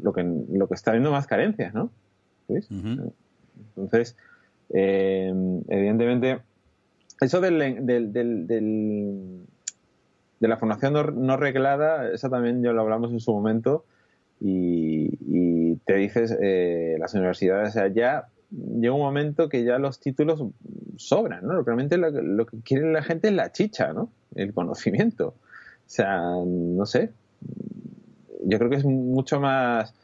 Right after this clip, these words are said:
Speaker 1: hombre, si tienes un máster del I E S o del <laughs> este, pues bueno, no está mal, pero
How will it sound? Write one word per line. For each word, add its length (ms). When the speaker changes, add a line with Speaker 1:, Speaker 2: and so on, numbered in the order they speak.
Speaker 1:
hombre, 200
si 60
tienes 240
un 100
máster 320
del 180
I 100
E 100
S 180
o 120
del 300
<laughs> 100
este, 280
pues 160
bueno, 180
no 100
está 200
mal, 280
pero 720